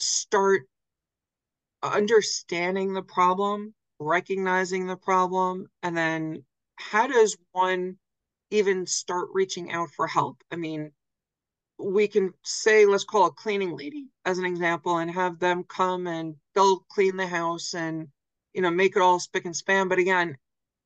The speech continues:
that may not be the panacea that they're looking for. So what do we need to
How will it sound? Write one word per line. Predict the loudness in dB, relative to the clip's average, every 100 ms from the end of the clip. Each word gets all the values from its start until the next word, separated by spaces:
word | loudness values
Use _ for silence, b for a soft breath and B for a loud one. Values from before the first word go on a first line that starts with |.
| _
that | -8 -6 -4
may | -2 0
not | 2 0 -2 _ _
be | -2 0
the | 2 0 -2 -6 -12 _ _
panacea | -6 -4 -2 -4 2 4
that | 4 -2 -8 -6
they're | -2
looking | 0 0 -2 -8
for. | -8 -8 -8
So | -6 -2 -2
what | 0 -2
do | -2
we | -6
need | -2 0 -2 -6 -2
to | 0 0 -2